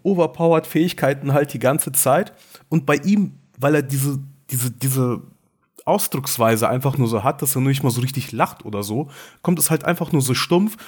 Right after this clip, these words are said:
Da kommt einer, „Ich bin der Weise, ich bin der Gott“ und bla. Und er guckt ihn einfach nur an, „Stirb.“ Dann irgendeiner, der vielleicht tausend Kilometer entfernt ist,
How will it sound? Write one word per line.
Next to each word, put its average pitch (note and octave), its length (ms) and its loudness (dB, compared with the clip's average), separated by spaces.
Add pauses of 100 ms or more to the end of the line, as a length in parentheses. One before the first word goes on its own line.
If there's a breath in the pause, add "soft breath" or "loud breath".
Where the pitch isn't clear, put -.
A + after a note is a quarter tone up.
(140)
Da D3 80 -4
kommt C#3+ 240 -4
einer, C#3+ 260 0
„Ich C#3 180 0
bin F3 120 2
der D3 180 2
Weise, D3+ 360 2
ich C#3 140 -8
bin D3+ 160 0
der D3 120 2
Gott“ D3 240 0
und C3 160 2
bla. C#3 340 2 (140 loud breath)
Und A2 140 -4
er B2+ 80 -2
guckt - 200 -2
ihn C3+ 80 0
einfach B2+ 200 2
nur A2 120 4
an, C#3 180 2 (260 soft breath)
„Stirb.“ - 420 0 (280 loud breath)
Dann C#3 500 2 (1300)
irgendeiner, F#3 680 2
der D3+ 160 4
vielleicht C#3 380 2
tausend F3 320 2
Kilometer D3+ 480 4
entfernt D3 460 0
ist, D#3 260 -4